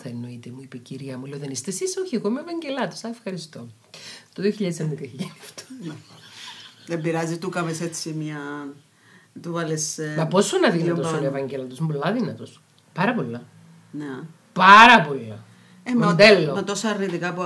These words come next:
Speaker 2: λέει όλη μέρα, δεν του μένει.
Speaker 1: Δεν ξέρω, το έντεκα ήταν πολύ αδύνατος, δεν ξέρω τώρα πώς είναι. Το έντεκα ήταν πάρα πολύ αδύνατος.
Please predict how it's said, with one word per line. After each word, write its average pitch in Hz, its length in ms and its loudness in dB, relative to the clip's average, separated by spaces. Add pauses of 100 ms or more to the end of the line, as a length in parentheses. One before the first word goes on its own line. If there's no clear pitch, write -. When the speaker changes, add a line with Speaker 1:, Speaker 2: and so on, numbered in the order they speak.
(120)
Speaker 2:
λέει 175 160 -2
όλη 165 220 -4
μέρα, 202 240 -4
δεν 202 180 -6
του 165 100 -6
μένει. 131 560 -8
Speaker 1:
Δεν 220 140 0
ξέρω, 190 340 6
το 165 100 4
έντεκα 269 380 8
ήταν 294 180 8
πολύ 233 180 10
αδύνατος, 208 360 6
δεν 240 100 -2
ξέρω 208 240 6
τώρα 165 200 2
πώς 151 160 -6
είναι. 151 180 -6
Το 190 80 2
έντεκα 269 240 4
ήταν 294 160 6
πάρα 320 240 10
πολύ 269 200 6
αδύνατος. 170 540 0